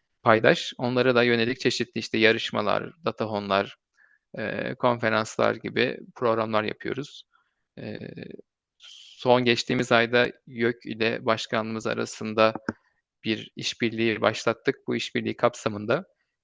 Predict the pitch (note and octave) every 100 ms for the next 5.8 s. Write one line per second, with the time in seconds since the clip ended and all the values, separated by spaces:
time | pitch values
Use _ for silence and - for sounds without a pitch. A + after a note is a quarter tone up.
0 | _ A#2+ A2 - B2 C3 C3 C3+ A2+ A2
1 | A2+ A#2 A#2 - B2 A2+ A2 A#2+ B2 C#3
2 | - B2+ A#2+ - G#2+ G#2 A#2 D3 C3 A#2+
3 | A#2 A2+ G#2+ - - - _ - _ _
4 | - B2+ B2+ - A#2+ A2+ A2 A2 C3 -
5 | A#2+ A2+ A2+ G#2+ A2 - A2+ G#2+